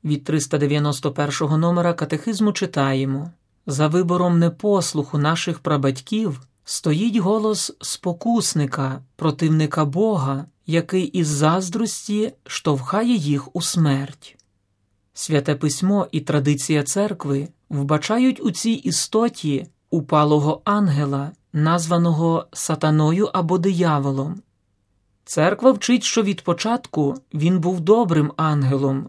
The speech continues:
сотвореним Богом. Диявол та інші нечисті сили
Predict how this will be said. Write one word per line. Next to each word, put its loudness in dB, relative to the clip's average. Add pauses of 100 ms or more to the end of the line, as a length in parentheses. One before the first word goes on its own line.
(140)
сотвореним 0
Богом. 0 (720)
Диявол 2
та 0
інші 0
нечисті 0
сили 0